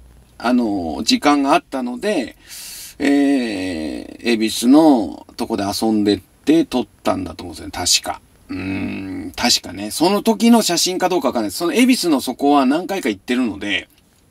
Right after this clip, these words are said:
その時かどうかわかんないんですけども、えー、多分、うん、結婚記念日のお祝いをした時の、うー、写真だと思います。はい。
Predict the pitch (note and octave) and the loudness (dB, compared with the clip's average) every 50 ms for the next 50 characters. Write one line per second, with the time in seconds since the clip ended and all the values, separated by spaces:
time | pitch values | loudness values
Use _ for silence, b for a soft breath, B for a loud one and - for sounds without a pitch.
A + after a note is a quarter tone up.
0 | _ _ _ _ _ _ _ _ _ _ _ _ _ _ _ - - A3 A#3 C4+ | _ _ _ _ _ _ _ _ _ _ _ _ _ _ _ 2 4 4 4 4
1 | B3+ - - D#3+ C3 A2 A2 - - F#2 - - - C#3 D3+ D3+ - G#2 F#2+ F2+ | 0 -2 -2 -2 -2 -2 -2 -4 -6 -8 -8 -6 -2 -2 0 0 -2 -4 -6 -8
2 | - - F#2 F2 F2+ F2+ F#2 G2+ F#2 - B B B B B B B B B B | -8 -10 -10 -12 -12 -10 -10 -10 -10 -12 B B B B B B B B B B
3 | B B - B3 C#4 - - G#3+ B3 C4+ A3+ A#3 A3+ G#3+ A3+ B3+ D4 C#4 B3 - | B B 4 4 4 4 4 4 2 2 2 -4 -6 -2 0 2 2 2 0 -2
4 | - _ _ _ _ - A#2 A#2 - G#2+ G2+ G#2 G2+ - A2+ A2 - _ _ - | -6 _ _ _ _ -14 -12 -10 -8 -8 -8 -8 -8 -8 -10 -10 -10 _ _ -12
5 | A2 A2+ A#2 A2 - A#2+ A#2+ A#2+ A#2+ A#2+ A#2+ A#2 A2+ A#2 A#2 A#2+ C#3+ D#3+ E3 D3+ | -10 -8 -8 -6 -4 -2 -2 0 0 0 0 0 2 2 4 6 6 8 8 8
6 | C#3+ C#3+ C#3 C3+ C#3 C3+ C3+ C3+ C3 C3 B2+ - - F3 F3+ - A#3 A3 G#3+ B3 | 8 8 6 6 4 2 2 2 0 0 -2 0 0 0 2 2 2 2 4 4
7 | B3 C4 C#4 C#4+ C4+ - - - B B B B B B B B B B B B | 6 8 8 8 6 4 0 -8 B B B B B B B B B B B B
8 | B B B B - D#3 E3 E3 E3 E3 D#3 C#3+ - E3 D3+ - - D#3+ D#3 D#3 | B B B B -2 0 2 2 4 2 2 2 0 0 0 2 2 2 2 2
9 | D3+ D#3 D#3 D3+ - B2+ G#2+ G2 G#2 G#2+ G2+ G2 G2 G2+ - - - - - - | 4 4 4 4 2 0 -2 0 0 0 0 -2 -4 -4 -6 -8 -8 -8 -10 -10
10 | - - - - - - C3+ C#3 C3+ A#2 - | -12 -14 -14 -10 0 4 4 4 4 2 -4